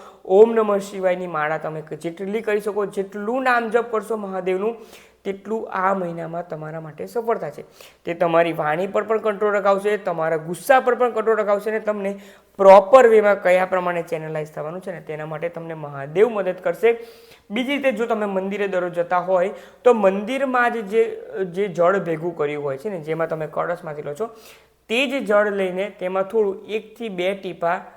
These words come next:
કે એકથી બે ચમચી જેટલું થોડુંક દૂર-, દૂધ ભેગું કરવાનું છે, ગાયનું કાચું દૂધ, તે તમારે ઘરેથી લઈ જવાનું છે. ગાયનું કાચું દૂધ ભેગું કરો અને ત્યારબાદ મહાદેવ પર અભિષેક કરો.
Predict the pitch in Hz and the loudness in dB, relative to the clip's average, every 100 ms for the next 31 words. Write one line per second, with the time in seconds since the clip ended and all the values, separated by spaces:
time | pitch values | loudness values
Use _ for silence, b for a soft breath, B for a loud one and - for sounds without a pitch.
0 | - - 233 - 214 - 226 185 196 190 | -20 -10 -8 -4 -4 -6 -4 0 0 0
1 | 175 190 185 180 208 196 208 180 202 220 | -4 -6 -6 -4 -4 -4 -6 -6 -4 -4
2 | 175 - 175 220 185 175 165 165 151 160 | -6 -10 -4 -2 -2 -4 -4 -2 -2 -2
3 | 165 185 147 151 185 151 147 170 151 139 | -6 -4 -4 -4 -6 -8 -8 -10 -10 -10
4 | - 214 220 196 190 156 143 143 147 - | -6 -4 -2 -2 0 0 0 -6 -10 -10
5 | - - - B B B B B 143 180 | -12 -12 -18 B B B B B 2 2
6 | 226 214 214 190 170 160 160 151 151 156 | 2 0 -2 -4 -6 -8 -10 -10 -10 -8
7 | 180 180 170 151 143 156 202 208 175 160 | -8 -10 -12 -12 -6 -4 -4 -4 -6 -8
8 | 165 165 165 147 - - 175 | -8 -6 -6 -6 -14 -6 -4